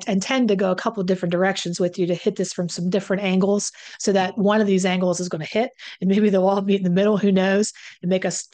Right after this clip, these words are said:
firm foundation for you. But let's think about whenever we're obsessed with something, let's, let's go off of this partner for a minute and, and go into addiction. You know, you have a, I have a long history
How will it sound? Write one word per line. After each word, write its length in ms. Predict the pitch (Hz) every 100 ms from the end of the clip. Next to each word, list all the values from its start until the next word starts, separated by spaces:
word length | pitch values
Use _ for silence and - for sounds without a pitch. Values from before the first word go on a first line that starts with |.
| -
firm 260 | 196 196
foundation 520 | 196 180 185 185 202
for 160 | 196 202
you. 160 | 196 208 - - -
But 220 | 220 220 - _
let's 240 | 302 320
think 220 | - 339 320
about 440 | 220 190 180 185 _ - - _ _ _ _ _
whenever 400 | 240 233 330 349
we're 220 | 339 262 208
obsessed 480 | 190 - 196 190
with 80 | 196
something, 580 | - 175 180 175 175 175 -
let's, 260 | 254 247 -
let's 180 | 269 -
go 200 | 311 233
off 260 | 196 202
of 180 | 214 185
this 260 | 196 180 -
partner 420 | - 185 180 180
for 180 | - 180
a 60 |
minute 320 | 170 170 180 190
and, 180 | 185 202 -
and 120 | 190
go 120 | 190
into 180 | 190 175
addiction. 460 | 170 170 - -
You 80 | 202
know, 80 | 180
you 100 | 175
have 140 | 175
a, 120 | 165 175
I 40 |
have 160 | 170 175
a 60 |
long 500 | 165 196 262 269 262
history 560 | 240 226 - 208 196